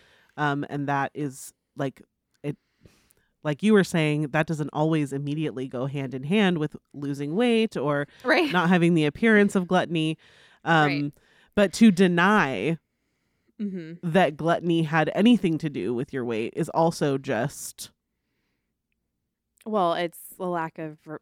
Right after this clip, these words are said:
Speaker 2: confession and repentance.
Speaker 1: And it's a, an ignorant, it's ignoring the objectivity
Speaker 2: Right.
Speaker 1: of, like we were talking about, like, there is an objective standard for beauty. We don't need to get into the weeds and be like,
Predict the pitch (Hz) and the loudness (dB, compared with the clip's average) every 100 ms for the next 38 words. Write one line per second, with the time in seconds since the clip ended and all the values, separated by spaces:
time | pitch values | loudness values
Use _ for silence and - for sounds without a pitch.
0 | _ - 175 160 143 - 156 143 - 202 | _ -14 -12 -10 -14 -12 -14 -16 -12 -10
1 | 220 151 156 - - 175 190 180 190 - | -10 -12 -16 -16 -8 0 2 4 2 2
2 | 160 - - 170 165 147 131 - 160 - | -2 -4 -6 -4 -2 -4 -6 -4 -6 -4
3 | 170 147 156 160 151 110 80 76 151 _ | -8 -4 0 2 0 -4 -8 -10 -14 _
4 | _ 143 156 127 143 139 135 - - 147 | _ -2 0 0 -2 -2 -8 -8 -12 -8
5 | 135 131 71 - _ _ 170 120 _ _ | -6 -6 -8 -12 _ _ -12 -12 _ _
6 | - 151 135 139 - 147 139 151 139 - | -2 2 2 -2 -6 -6 -4 -4 -4 -4
7 | 151 147 151 143 135 - 143 135 135 - | -6 -6 -8 -8 -8 -8 -10 -8 -8 -4
8 | 156 175 175 156 151 143 151 - 143 143 | -4 0 0 0 -4 -4 -6 -6 -4 -2
9 | 143 - 147 143 143 143 - 165 165 156 | -4 -6 -6 -6 -4 -6 -4 -4 -2 -2
10 | 170 160 156 123 156 156 147 156 151 143 | 0 -2 -2 -4 -4 -4 -4 -4 -2 -4
11 | 135 135 - 151 151 143 139 139 131 | -6 -14 -8 -6 -2 -2 -2 -4 -6